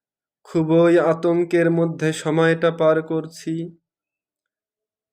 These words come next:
ইউসুফ রায়হান নামের এক বাবা দুই হাজার একুশ এর একত্রিশে ডিসেম্বর রাতে তার Facebook-এ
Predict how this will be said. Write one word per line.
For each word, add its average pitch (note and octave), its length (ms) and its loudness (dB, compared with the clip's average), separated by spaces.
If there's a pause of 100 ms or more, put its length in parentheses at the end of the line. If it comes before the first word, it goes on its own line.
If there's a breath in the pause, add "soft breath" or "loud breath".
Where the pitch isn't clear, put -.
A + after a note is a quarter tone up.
(260)
ইউসুফ G3+ 560 -2
রায়হান F3 540 4
নামের E3+ 540 0 (180)
এক D#3+ 300 -2
বাবা D3 580 0 (220)
দুই D#3 160 -2
হাজার D#3 320 2
একুশ E3 600 -4
এর C#3 340 2 (280)
একত্রিশে E3+ 680 -4
ডিসেম্বর C#3+ 680 0
রাতে C#3 320 2
তার C#3 220 -2
Facebook-এ C3+ 800 -4